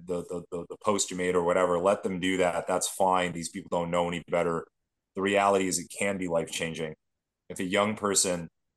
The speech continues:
doesn't usually have that opportunity, can't even get out to games, again, don't take it for granted. I know people that go to every Leaf game. I know people that get to meet Vladimir Guerrero Junior. They may get to have dinner with Mitch Marner.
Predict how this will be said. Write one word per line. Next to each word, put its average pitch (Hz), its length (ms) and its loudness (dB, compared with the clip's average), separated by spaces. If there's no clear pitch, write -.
doesn't 117 240 2
usually 107 340 0
have 95 220 4
that 90 80 4
opportunity, 92 560 0
can't 117 200 0
even 113 180 -2
get 107 120 4
out 104 160 4
to 85 100 -2
games, 90 400 -2
again, 110 380 0
don't 120 200 2
take 110 180 -4
it - 80 -12
for 90 100 -10
granted. 90 360 -2
I 113 100 0
know 127 120 4
people 113 320 -2
that 101 80 -4
go 104 120 4
to 95 140 2
every 98 320 0
Leaf 95 320 -2
game. 87 280 -4
I 92 60 0
know 110 160 2
people 107 280 -2
that 95 80 2
get 95 200 2
to 92 100 -2
meet 95 300 -4
Vladimir 92 380 0
Guerrero 87 340 0
Junior. 90 560 -4
They 90 120 -2
may 95 120 -2
get 107 200 -4
to 120 80 2
have 87 200 -2
dinner 107 400 4
with 92 280 0
Mitch 98 240 -2
Marner. 87 540 2